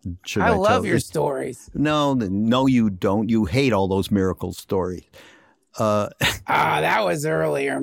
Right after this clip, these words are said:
Speaker 1: Oh,
Speaker 2: That was
Speaker 1: yeah,
Speaker 2: an
Speaker 1: right.
Speaker 2: earlier
Speaker 1: Now you'll, um,
Speaker 2: version.
Speaker 1: okay, I'll give you a whole bunch,
Speaker 2: I don't
Speaker 1: but this
Speaker 2: love
Speaker 1: isn't
Speaker 2: them, but
Speaker 1: about
Speaker 2: I
Speaker 1: that.
Speaker 2: like 'em.
Speaker 1: This isn't about that. Th-, well, this is a s-,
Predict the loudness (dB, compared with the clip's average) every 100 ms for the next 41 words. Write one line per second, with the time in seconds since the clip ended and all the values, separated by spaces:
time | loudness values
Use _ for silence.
0 | -2 2 4 4 2 0 0 0 0 0
1 | 0 0 0 0 -2 -2 -4 -4 -2 -2
2 | -2 -2 -2 -2 0 -2 -2 -2 0 2
3 | 2 2 4 4 4 2 2 2 0 0
4 | -2 -2 -4 -6 -8 -4 -2 0 0 0
5 | 0 0 -2 -4 -8 -4 0 2 4 2
6 | 4 2 2 0 0 -4